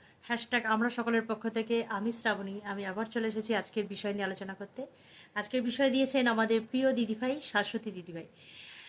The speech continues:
শাশ্বতী দিদিভাইকে অন্তর থেকে অনেক শ্রদ্ধা, ভালোবাসা, প্রণাম। এবং দিদিভাইয়ের দেয়া বিষয় হচ্ছে এটা যে সাকসেসের ডেফিনেশন কী? নাম, যশ, প্রতিপত্তি?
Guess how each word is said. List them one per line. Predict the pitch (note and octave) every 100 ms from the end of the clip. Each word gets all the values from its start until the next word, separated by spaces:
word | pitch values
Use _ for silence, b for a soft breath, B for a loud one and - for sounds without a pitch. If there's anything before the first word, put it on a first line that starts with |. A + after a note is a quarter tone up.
| B
শাশ্বতী | - A3+ B3 B3
দিদিভাইকে | A#3 A#3+ B3
অন্তর | A3+ G#3+ A#3
থেকে | A3+ A#3+
অনেক | A3+ A3 A3
শ্রদ্ধা, | - G#3+ G#3 G#3+
ভালোবাসা, | G#3 G3 F#3+ F#3+ G#3+
প্রণাম। | G#3+ F#3+ F#3 A3 - B B B B _ _
এবং | G3 F#3+ F#3+
দিদিভাইয়ের | G#3+ A3 C4 C4+
দেয়া | C4 G#3+
বিষয় | A3+ C#4 C#4
হচ্ছে | C4 -
এটা | A3+ G#3+ A3+
যে | A3 G#3 F#3+ F#3 E3+ D3 - - _ _ - _ _ _ _ _ _ _ _ _
সাকসেসের | - - A#3+ A#3 - C#4 - E4 E4
ডেফিনেশন | A3 G#3 A3+ A3+ A#3+ A3
কী? | G#3+ E3 - b b b b -
নাম, | F#3+ G3+ A3 A3
যশ, | G#3+ G#3+ G#3+ -
প্রতিপত্তি? | - G#3+ A3+ C#4 - -